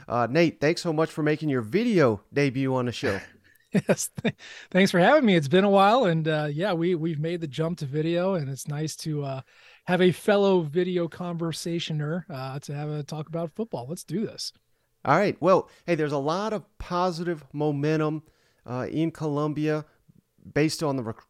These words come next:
Speaker 1: returning production that the Tigers have, hiring an offensive coordinator. There's options at quarterback. I wanna ask you about all that, Nate, but before I do,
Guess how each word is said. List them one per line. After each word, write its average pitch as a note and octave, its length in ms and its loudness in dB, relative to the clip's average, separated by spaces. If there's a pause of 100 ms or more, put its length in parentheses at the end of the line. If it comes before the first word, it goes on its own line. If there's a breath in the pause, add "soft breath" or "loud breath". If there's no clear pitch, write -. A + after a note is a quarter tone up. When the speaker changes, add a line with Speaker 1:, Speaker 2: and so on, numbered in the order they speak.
(140)
Speaker 1:
returning D#3+ 520 -4
production C#3 600 -4
that A#2+ 120 -6
the G#2+ 80 -10
Tigers C#3+ 500 -4
have, C#3 320 -2 (320 soft breath)
hiring D3 460 0
an C3 60 -2
offensive C#3 540 -4
coordinator. C#3 680 -4 (200 soft breath)
There's A2 200 -4
options C#3 460 -2
at C3+ 160 -6
quarterback. A#2 580 -4
I - 20 -8
wanna D#3+ 200 -2
ask E3 240 -4
you - 20 -8
about D3 160 0
all C3+ 200 2
that, G#2 200 -4
Nate, A2 240 -6
but - 140 -8
before E3+ 320 -2
I D#3 80 2
do, B2 320 -2